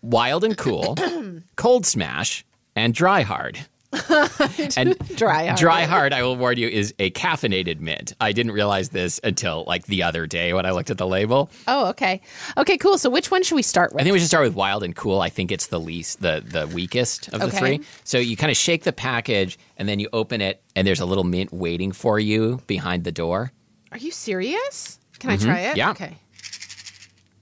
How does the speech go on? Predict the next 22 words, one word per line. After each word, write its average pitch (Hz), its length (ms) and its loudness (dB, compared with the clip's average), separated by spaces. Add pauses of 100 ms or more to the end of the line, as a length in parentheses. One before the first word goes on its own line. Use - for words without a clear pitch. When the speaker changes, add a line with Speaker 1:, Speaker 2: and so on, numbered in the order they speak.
(580)
Speaker 2:
There's 175 200 -12
a 185 60 -4
mint 175 460 -4
waiting 165 340 -6
f-, - 120 -14 (300)
oh 254 360 6
my 254 160 4
God, 240 220 2
there's 220 180 0
a - 20 0
mint 233 200 0
waiting 226 300 4
for 254 80 -14
me 214 120 -8
behind 247 280 -6
the 262 60 -2
door. 254 400 0 (160)
Speaker 1:
<laughs> - 160 2
Isn't 185 240 4
it 214 140 2
the 196 100 2
greatest? 143 540 0